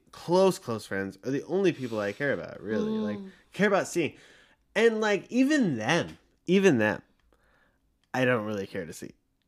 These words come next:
Speaker 1: Really? Do you really wanna know who I care to see? Literally, our families and you and Gigi.
Speaker 2: Yeah.
Speaker 1: And I'm sorry to say, like,
Speaker 2: Justin's the best.
Speaker 1: But that's why this podcast is the best, is because, like, I really want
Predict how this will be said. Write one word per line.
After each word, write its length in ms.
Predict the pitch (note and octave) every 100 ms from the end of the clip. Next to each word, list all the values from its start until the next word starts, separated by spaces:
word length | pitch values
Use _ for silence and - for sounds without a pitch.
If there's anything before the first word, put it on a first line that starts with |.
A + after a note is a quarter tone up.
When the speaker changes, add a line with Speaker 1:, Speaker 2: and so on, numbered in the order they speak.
| _ _ _
Speaker 1:
Really? 380 | C#3+ G#3+ D4+ C4
Do 140 | C3 E3+
you 120 | A#3
really 260 | D4 D#4 C4
wanna 320 | D3+ D#3+ D#3+
know 220 | A#2+ C#3
who 200 | B2+ C3
I 140 | B2+
care 180 | B2+ B2
to 80 | A#2
see? 340 | - B2 C#3+ _ _ _
Literally, 840 | G2+ A2 A#2+ D3+ G3+ B3 C4+ C4+ C4+ _ _ _ _ _ -
our 140 | A#2
families 920 | - - - A#2 D3 F#3+ B3+ C4 B3+ - _
and 320 | B2 B2 A#2 G#2+
you 260 | A#2+ C3
and 200 | A2+ A2+
Gigi. 480 | G2+ F2+ E2 F2+ F#2+ - _ _ -
Speaker 2:
Yeah. 100 | D#3+ D#3 D#3 _ _
Speaker 1:
And 100 | C3
I'm 100 | C#3+
sorry 300 | - D3 C#3+
to 80 | C3+
say, 380 | C3+ C3 G#2 G2
like, 420 | A2 G2 F#2+ -
Speaker 2:
Justin's 460 | B3+ C#4 D4 D4
the 80 | F#3+
best. 500 | E3 F#3+ - - -
Speaker 1:
But 160 | D#3+ D#3+
that's 240 | A3+ -
why 140 | D4+ G3+
this 220 | D3 -
podcast 560 | - D3+ F#3+ A2+ G#2+ G#2
is 100 | G2+
the 60 |
best, 380 | G2+ G2+ G2+ - -
is 160 | A#2+ G#2+
because, 380 | A#2+ C3 A#2 G#2+
like, 420 | A2 G2 G2 - _ -
I 180 | A2+ A#2+
really 460 | A2 A#2 A#2 A#2+
want 500 | A2+ G#2 G#2 G#2+ G#2